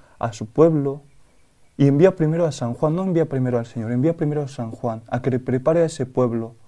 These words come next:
a que los prepare con un bautismo de conversión, a que los prepare con un testimonio de vida. Y es lo que el Señor el día de hoy nos pide a nosotros.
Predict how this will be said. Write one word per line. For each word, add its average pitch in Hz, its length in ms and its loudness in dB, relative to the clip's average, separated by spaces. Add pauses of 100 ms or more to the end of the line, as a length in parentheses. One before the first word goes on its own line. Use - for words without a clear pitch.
(320)
a 123 140 2
que 131 100 -2
los 123 160 2
prepare 160 400 2
con 135 220 0
un 165 160 -2
bautismo 123 800 -2 (240)
de 123 240 2
conversión, 113 800 -4 (720)
a 123 120 4
que 123 80 0
los 123 140 2
prepare 139 380 4
con 143 160 -2
un 156 120 0
testimonio 120 600 -4
de 107 100 -6
vida. 110 380 -6 (580)
Y 135 100 6
es 165 100 4
lo 175 120 2
que 135 180 -2
el 135 120 0
Señor 170 480 -2
el 135 140 -2
día 156 160 2
de 147 100 2
hoy 165 100 2
nos 123 220 -8
pide 170 240 0
a 143 40 0
nosotros. 123 640 -6